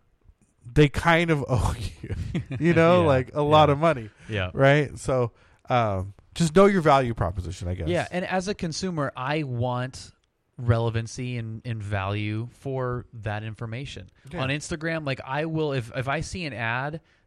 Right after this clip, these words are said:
Speaker 2: that is not relevant to me, I will say, "I don't wanna see this ad because it's not relevant to me." Like, I want to be given relevant ads. I like, I love it when the internet works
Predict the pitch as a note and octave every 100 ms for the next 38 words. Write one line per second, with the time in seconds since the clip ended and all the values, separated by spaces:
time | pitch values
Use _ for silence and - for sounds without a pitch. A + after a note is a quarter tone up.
0 | - B2 - A#2+ A2 A#2 A2+ A2 G#2+ A2+
1 | B2+ - - D#3 D#3+ E3 - D3 F3 D#3+
2 | - F3 C#3+ A#2+ C3+ C#3+ C#3 B2+ A2+ C3
3 | A2+ - C3+ C3 A2 A2+ - - B2+ A2+
4 | G#2+ B2 A2 G#2 G#2+ A2+ G2+ F#2+ G2+ G2+
5 | G#2+ - C3+ D#3+ G3 D3 A#2+ D3 G#3 -
6 | D#3+ B2+ B2 A#2+ B2 C3 - _ - A2
7 | G#2+ A#2 A#2 B2 B2 G#2+ F2 - - _
8 | _ _ - C3 F3 D#3 C#3 E3 - -
9 | _ - D3+ E3 C#3+ D3+ E3 G3+ F3+ F3
10 | D#3 - C3+ C3+ C3+ A2+ G#2+ G#2 A2 -
11 | -